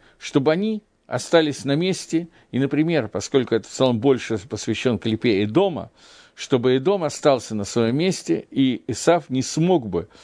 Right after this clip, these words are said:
своей клипой помешать к душе выйти, и его клипа не присоединилась бы к душе. После этого Давид, э, Давид ха-Мелех продолжает говорить: "Посмотри, что это, э,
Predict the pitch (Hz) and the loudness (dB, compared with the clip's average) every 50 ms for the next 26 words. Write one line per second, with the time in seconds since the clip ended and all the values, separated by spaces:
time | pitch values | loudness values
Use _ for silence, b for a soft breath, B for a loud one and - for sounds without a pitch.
0 | B B B - - - - 113 127 143 139 123 110 - - 117 113 - - 190 | B B B -18 -8 0 2 4 4 4 2 0 -2 -4 -6 -6 -6 0 0 2
1 | 196 185 185 170 _ _ _ _ _ _ _ _ 117 127 127 120 - - 160 135 | 2 2 -2 -6 _ _ _ _ _ _ _ _ -4 -4 -4 -4 0 2 2 2
2 | 110 104 101 104 107 135 127 - - 120 127 165 190 190 170 - 165 - - 139 | 2 0 -6 -2 0 0 0 0 0 2 2 2 0 0 -2 -4 -4 -2 2 2
3 | 131 131 143 139 151 170 135 98 - _ _ _ - 110 113 113 - 185 202 185 | 4 4 4 2 2 2 2 0 -2 _ _ _ -6 -6 -6 0 2 2 2 2
4 | 151 147 165 170 - - 139 - - 131 117 107 117 123 123 120 120 113 95 90 | 0 -2 -2 -4 -4 -6 -6 -2 -2 -2 -2 0 0 0 0 0 0 0 -2 -2
5 | 92 101 87 90 82 82 78 - - - - - _ _ _ B B B B B | -4 -4 -4 -4 -4 -4 -8 -8 -12 -16 -16 -20 _ _ _ B B B B B
6 | B B B B B - 185 180 - 202 202 226 240 226 226 202 175 156 170 175 | B B B B B 2 2 2 2 0 2 2 2 2 0 -2 0 0 0 0
7 | 180 180 170 - - 156 151 151 151 143 127 151 160 170 160 165 175 190 196 185 | 0 -2 -4 -2 2 4 4 4 4 2 2 0 0 2 0 0 0 0 0 -2
8 | 147 - 160 143 139 151 156 156 147 - 160 151 147 131 135 139 135 120 98 - | -2 -2 -4 0 2 2 2 2 0 -4 -4 -4 -4 -2 0 2 2 2 0 -4
9 | _ 127 127 - - 151 151 147 - 160 131 90 - _ b b b b b b | _ -8 -6 -4 -2 -2 -2 0 0 -2 -2 -2 -6 _ b b b b b b
10 | b b b b - - - - - 175 185 190 185 - 180 160 147 139 90 - | b b b b -10 -10 -4 0 0 2 2 0 0 0 0 2 2 0 -2 -6
11 | - _ _ _ _ _ _ _ _ _ _ _ - 131 131 131 135 135 131 131 | -12 _ _ _ _ _ _ _ _ _ _ _ -4 -2 0 2 2 2 2 0
12 | 127 - | 0 -2